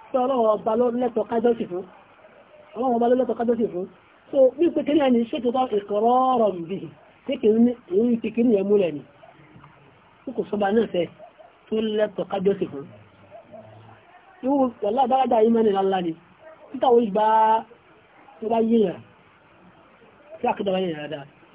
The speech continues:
Bá a ṣe ń sọ lásán yìí, ó tún máa rí àwọn adùn kan bẹ̀ lọ́tọ̀. Pé kó sọ pé sọ́mọ́ ashhadu an la ilaha illallah. Ó máa rí adùn kan, adùn náà ẹ̀mí kan lọ́tọ̀. Tó bó kí ni ì-, sọ pé kò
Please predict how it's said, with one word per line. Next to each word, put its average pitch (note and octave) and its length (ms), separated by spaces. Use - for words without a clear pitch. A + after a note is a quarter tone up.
Bá A3 120
a B3+ 120
ṣe G#3+ 100
ń A3+ 100
sọ A3 120
lásán A#3 260
yìí, G3 140
ó A3+ 60
tún G3+ 180
máa G3 260
rí G#3+ 100
àwọn F#3 320
adùn E3 280
kan G3 220
bẹ̀ F#3+ 120
lọ́tọ̀. F3 240
Pé - 140
kó G3 120
sọ F#3 100
pé G3 100
sọ́mọ́ G3+ 200
ashhadu F#3 280
an E3+ 120
la F3+ 120
ilaha E3 220
illallah. D3 260
Ó A3 140
máa G3 260
rí G3+ 120
adùn E3 540
kan, F#3 200
adùn F3+ 380
náà G#3+ 140
ẹ̀mí F#3 220
kan D#3+ 200
lọ́tọ̀. F3 340
Tó - 60
bó D#4 120
kí D4+ 100
ni C4+ 100
ì-, A#3+ 480
sọ C#4 140
pé - 120
kò D4+ 120